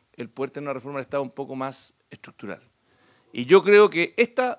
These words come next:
proyecto de ley, que es relevante, que en el margen puede ayudar, a mí me genera, lo que decía muy bien el senador Coloma, un poco de timidez para enfrentar la discusión de fondo.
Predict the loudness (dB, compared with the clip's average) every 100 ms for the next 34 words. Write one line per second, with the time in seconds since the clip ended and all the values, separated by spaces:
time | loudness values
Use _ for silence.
0 | _ _ -8 -8 -6 -6 -4 -6 -10 -20
1 | -16 -12 -6 -2 0 0 -2 -14 -14 -12
2 | -12 -10 -10 -12 -14 -10 -8 -4 -4 -4
3 | _ _ _ _ _ _ _ _ _ _
4 | -8 -6 -6 -6 -8 -8 -6 -6 -8 _
5 | _ -14 -12 -10 -12 -8 -6 -6 -8 -12
6 | -12 -12 -12 -12 -12 -10 -10 -8 -10 -14
7 | _ _ _ _ -20 -12 -6 -6 -6 -8
8 | -8 -8 -12 -20 _ _ _ _ _ _
9 | _ -6 -4 -2 -6 -2 0 2 -2 -4
10 | -10 -8 -8 -8 -10 -10 -18